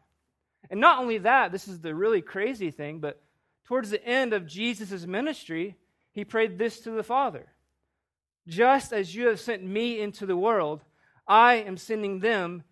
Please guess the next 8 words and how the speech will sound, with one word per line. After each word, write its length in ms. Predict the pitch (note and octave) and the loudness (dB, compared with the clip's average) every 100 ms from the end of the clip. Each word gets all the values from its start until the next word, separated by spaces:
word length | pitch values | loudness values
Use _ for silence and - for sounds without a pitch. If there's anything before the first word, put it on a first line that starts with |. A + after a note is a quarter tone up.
| _ _ _ | _ _ _
into 200 | E3+ E3+ | -12 -8
the 100 | F#3+ | -4
world." 320 | F3 G#3 F3 A#2+ _ _ _ _ _ _ _ _ | 0 2 0 -4 _ _ _ _ _ _ _ _
And 80 | F#3 | -4
so 220 | B3+ A#3+ | 4 4
in 100 | A3 | 4
a 60 | G#3 | 0
very 640 | F3+ C#4+ C#4+ D4 B3+ F#3+ | -2 0 4 4 2 -4